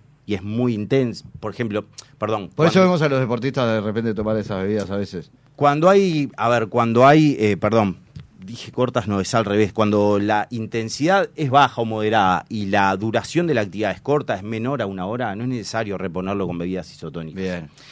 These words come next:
Speaker 1: Eh,
Speaker 2: Tomar
Speaker 1: tampoco
Speaker 2: un poco de agua antes y
Speaker 1: Lo
Speaker 2: tomar
Speaker 1: importante es
Speaker 2: cuando
Speaker 1: ten-,
Speaker 2: termine.
Speaker 1: la hidratación. A ver, nuestro cuerpo para absorber el agua necesita un determinado tiempo.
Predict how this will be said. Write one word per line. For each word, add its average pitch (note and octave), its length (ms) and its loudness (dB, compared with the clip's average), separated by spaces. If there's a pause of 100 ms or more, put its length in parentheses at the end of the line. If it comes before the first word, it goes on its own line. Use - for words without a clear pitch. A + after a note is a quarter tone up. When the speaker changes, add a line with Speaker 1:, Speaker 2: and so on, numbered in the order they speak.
(240)
Speaker 1:
Eh, F#2 160 -4
Speaker 2:
Tomar A2 220 0
Speaker 1:
tampoco B2 200 4
Speaker 2:
un A#2 60 -4
poco A#2+ 100 -4
de A2+ 40 -2
agua A#2 400 0
antes C3 420 -4
y F#2+ 260 -8
Speaker 1:
Lo A#2+ 120 -4
Speaker 2:
tomar B2+ 120 2
Speaker 1:
importante C3+ 440 4
es G3 60 4
Speaker 2:
cuando A#2 120 0
Speaker 1:
ten-, C#3+ 100 4
Speaker 2:
termine. A2+ 180 -2
Speaker 1:
la A#2+ 120 6
hidratación. C3+ 720 2
A A#2+ 100 0
ver, A2 280 -4
nuestro A2+ 300 -6
cuerpo D3 280 -2
para A#2+ 160 4
absorber A2+ 420 4
el A#2+ 120 6
agua C3+ 220 8
necesita B2 480 2
un A2 80 -2
determinado G2 560 -4
tiempo. E2+ 300 -12